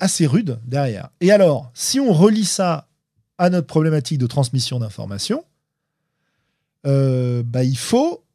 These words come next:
que, il faut réussir. C'est là encore qu'on a un objectif pour notre équilibre, qui est de trouver l'équilibre entre le temps que ça te prend, la quantité d'informations que tu poses,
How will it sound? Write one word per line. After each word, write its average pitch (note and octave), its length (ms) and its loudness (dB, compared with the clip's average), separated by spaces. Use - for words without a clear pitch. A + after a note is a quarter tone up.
que, E3 500 2
il D#3+ 120 -2
faut - 180 2
réussir. B3 520 0
C'est C3 120 -4
là F3+ 100 2
encore F#3 400 -2
qu'on B2 240 -4
a A#2+ 60 -4
un A#2 380 -6
objectif G#3+ 480 0
pour C3+ 140 -6
notre A#2+ 220 -8
équilibre, A#2+ 520 -8
qui E3+ 140 0
est E3+ 60 4
de - 40 -4
trouver A#3+ 260 -2
l'équilibre F#3 480 -2
entre B2+ 300 -2
le A#2+ 100 -2
temps A3+ 220 -2
que A3 60 -4
ça - 120 0
te - 100 -8
prend, C#3+ 300 -6
la A#2+ 80 -18
quantité G3+ 420 -4
d'informations C#3 480 -2
que B2+ 60 -4
tu A#2+ 120 -16
poses, G#3+ 360 -6